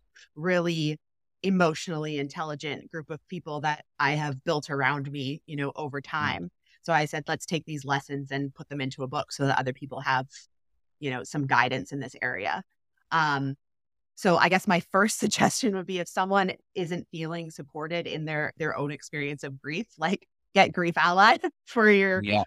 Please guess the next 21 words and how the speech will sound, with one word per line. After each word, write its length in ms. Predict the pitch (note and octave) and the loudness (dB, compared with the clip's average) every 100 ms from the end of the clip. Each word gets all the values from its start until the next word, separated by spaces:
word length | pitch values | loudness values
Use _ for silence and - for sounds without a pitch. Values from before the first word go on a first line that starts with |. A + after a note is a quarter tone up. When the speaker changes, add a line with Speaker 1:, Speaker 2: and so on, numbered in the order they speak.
| - | 0
Speaker 1:
for 140 | A#3 | 2
your 200 | G#3+ G3+ | 6 6
people. 460 | F#3+ F3+ A#3+ C#4+ E4+ - _ _ _ - | 6 2 -4 -4 -6 -10 _ _ _ 2
Um, 640 | G3+ F#3+ F3+ F3 E3+ F3 - _ _ _ _ _ _ _ - | 4 6 4 2 0 -4 -6 _ _ _ _ _ _ _ 4
I 120 | G#3+ | 6
think 180 | B3 B3 | 8 8
also 300 | F#3+ F#3 G3 | 6 6 4
too, 200 | - F#3 | 0 -4
it's 140 | F3+ | -4
important 440 | F#3+ F3 F3+ C3 D#3+ | -6 -8 -8 -8 -8
to 100 | F3+ | -10
remember 380 | E3 E3 E3+ E3+ | -8 -6 -6 -2
that, 280 | D#3+ D3+ - | -2 -2 -6
you 120 | F#3 F3+ | -10 -6
know, 200 | E3 - | -6 -4
a 120 | E3+ | -6
loss, 560 | E3 E3 D#3+ E3 E3+ - _ _ _ _ _ _ _ _ F3+ | -4 -2 0 0 -2 -12 _ _ _ _ _ _ _ _ -2
a, 100 | F3+ - - | -2 -4 -6
a 100 | D3+ | -6
death 380 | D#3+ G3 F3+ - | 0 2 2 0
especially, 800 | D#3 - F2 - - C3+ C3 G#3 | -10 -8 -8 -8 -10 -10 -10 -12